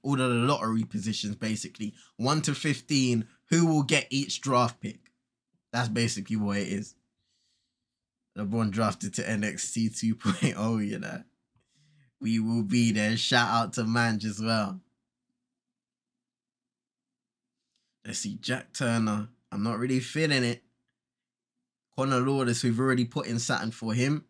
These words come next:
so we'll see. We don't need another goalkeeper. We definitely don't need another goalkeeper.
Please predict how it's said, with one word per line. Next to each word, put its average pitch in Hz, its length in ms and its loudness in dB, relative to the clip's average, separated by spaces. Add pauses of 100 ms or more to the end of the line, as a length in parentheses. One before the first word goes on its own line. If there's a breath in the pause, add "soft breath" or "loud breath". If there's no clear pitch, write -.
(100)
so 104 160 -6
we'll 117 200 0
see. 127 380 -2 (300 soft breath)
We 98 60 -8
don't 131 220 2
need 180 140 6
another 190 300 4
goalkeeper. 190 800 4 (240)
We 107 80 -4
definitely 156 580 2
don't 143 220 2
need 143 160 2
another 135 320 2
goalkeeper. 135 680 0